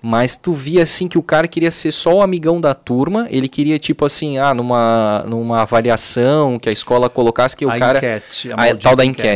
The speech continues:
Speaker 1: enquete, exatamente. Aí todo mundo colocava ele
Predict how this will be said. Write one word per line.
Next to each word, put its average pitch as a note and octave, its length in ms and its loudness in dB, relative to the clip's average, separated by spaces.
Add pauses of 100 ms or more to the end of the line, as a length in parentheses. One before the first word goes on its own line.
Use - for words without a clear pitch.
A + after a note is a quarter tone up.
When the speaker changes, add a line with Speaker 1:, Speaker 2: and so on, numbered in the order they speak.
(140)
Speaker 1:
enquete, A#2+ 80 -4
exatamente. A#2 640 0
Aí C3 220 0 (340)
todo F#3 220 6
mundo F3+ 220 -2
colocava D#3+ 560 0
ele F3 120 2